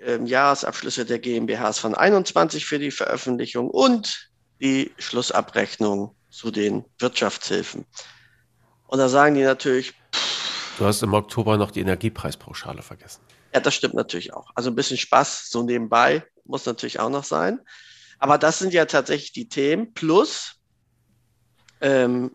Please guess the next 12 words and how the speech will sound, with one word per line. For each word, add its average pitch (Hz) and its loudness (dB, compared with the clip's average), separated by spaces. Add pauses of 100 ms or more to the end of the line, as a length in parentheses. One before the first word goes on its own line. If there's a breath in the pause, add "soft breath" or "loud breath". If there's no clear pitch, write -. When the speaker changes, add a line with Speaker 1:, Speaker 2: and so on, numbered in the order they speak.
Speaker 1:
eine, 127 2
eine 117 -2
überlastete, 135 0
überhitzte - -4
Mannschaft, 123 -2 (1080)
gepaart 143 4
mit, 156 -2 (240)
ich - -12
finde 139 -4
keine 120 0
neuen 101 -4
Leute. - -16